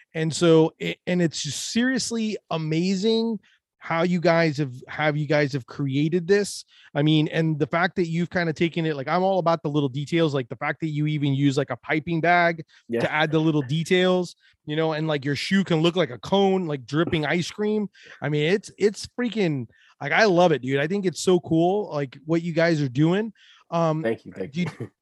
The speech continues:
Speaker 1: when you make stuff like this, I've always been kind of in, one of the things I've been intrigued about is, like, how long does it take you to make a, a shoe, like a sneaker or a heel or, or a flat? Like, how long does that usually take you?
Speaker 2: Well, um,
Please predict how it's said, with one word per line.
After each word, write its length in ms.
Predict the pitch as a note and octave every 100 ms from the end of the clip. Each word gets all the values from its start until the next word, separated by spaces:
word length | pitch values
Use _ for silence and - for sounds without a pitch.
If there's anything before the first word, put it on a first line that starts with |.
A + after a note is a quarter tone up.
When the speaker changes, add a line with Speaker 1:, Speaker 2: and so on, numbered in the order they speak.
| _ _ _ -
Speaker 1:
when 260 | E3+ F#3
you 240 | F3+ A#3 C#4
make 340 | A#3+ B3+ G3
stuff 320 | - - F3+ D#3+
like 120 | C3+
this, 220 | C#3+ C3+
I've 160 | E3 G3+
always 240 | B3 G3
been 140 | G#3
kind 180 | F#3 F3+
of 100 | E3+
in, 120 | E3 D#3+ E3
one 120 | D#3+ A3
of 80 |
the 80 | A3
things 220 | G3 G3+
I've 140 | F3+ D#3
been 100 | D#3+
intrigued 440 | D3+ - A#3 F#3
about 280 | D#3+ C#3+ C#3
is, 200 | C#3 B2 _ _ -
like, 120 | C3
how 240 | - A#3
long 200 | C4+ C4
does 140 | G#3+ G3
it 120 | D#3+
take 320 | - G#3 E3+
you 100 | G3
to 80 | D#3+
make 420 | D3+ F3 D3+ - _ _ _ -
a, 140 | D3+ -
a 80 | B2+
shoe, 480 | - - A3+ C3
like 180 | B2+ C3+
a 60 | C3
sneaker 680 | - F#3+ G#3+ F#3+ F#3+ F3+ D#3+ _ _
or 180 | D3 D3
a 60 | C3
heel 360 | - G3+ G3
or, 380 | F#3 F3 D3+ C3+
or 140 | C3+ C3
a 60 |
flat? 360 | - F#3+ F3+ C3+
Like, 120 | C3+ -
how 180 | F3
long 180 | G3+ G3+
does 100 | F3
that 120 | E3+ F3+
usually 300 | F3+ D#3+ C#3
take 320 | E3+ F#3 C3+
you? 120 | F#2+ _ _ _ _ _ _ - _ _ -
Speaker 2:
Well, 420 | C3 G3+ G3+ F3 - -
um, 560 | D3+ C#3+ C#3 C3+ B2